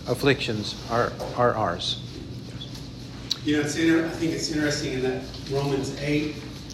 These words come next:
Speaker 2: in verse thirty-five, when it makes the statement, "Water, who shall separate us,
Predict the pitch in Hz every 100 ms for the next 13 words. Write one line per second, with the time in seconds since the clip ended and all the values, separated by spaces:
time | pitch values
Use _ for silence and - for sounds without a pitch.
0 | - - - 120 123 120 127 120 123 139
1 | 139 135 131 120 120 123 120 120 - -
2 | - - - - - - - - 135 135
3 | 143 - 143 135 127 127 - 123 127 127
4 | 127 160 139 139 139 123 120 131 - 131
5 | 123 123 120 - -